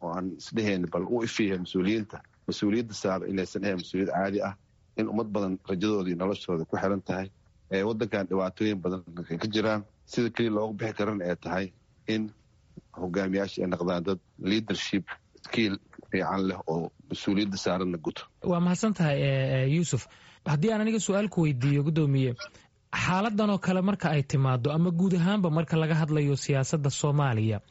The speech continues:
Speaker 2: dad badan uma cadda oo ma garan karaan kaalinta ururada bulshada rayidku ay ku yeelan karaan arrimahaasi. Maxay tahay bal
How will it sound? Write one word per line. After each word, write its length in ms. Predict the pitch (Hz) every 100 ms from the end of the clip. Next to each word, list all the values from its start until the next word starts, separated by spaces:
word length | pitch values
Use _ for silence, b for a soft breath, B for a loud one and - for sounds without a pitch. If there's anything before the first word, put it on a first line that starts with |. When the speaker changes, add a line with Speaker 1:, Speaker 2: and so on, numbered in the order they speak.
| -
Speaker 2:
dad 360 | 165 143 208 180
badan 400 | 165 185 190 185 - _ _
uma 220 | 208 175 202
cadda 480 | 147 123 127 151 -
oo 360 | 156 139 139 - _ -
ma 120 | 160
garan 320 | 165 151 160 156
karaan 480 | - 143 127 101 B B B -
kaalinta 600 | 151 151 180 170 - 131 -
ururada 460 | 208 147 135 160 151
bulshada 520 | 120 135 120 - 143
rayidku 580 | 127 147 151 123 - 156
ay 100 | 139 120
ku 140 | -
yeelan 320 | 165 147 139 127
karaan 320 | 139 127 123
arrimahaasi. 600 | 117 123 120 107 90 107 B B B B B -
Maxay 320 | 156 123 226
tahay 300 | 226 170 143
bal 320 | 117 139 143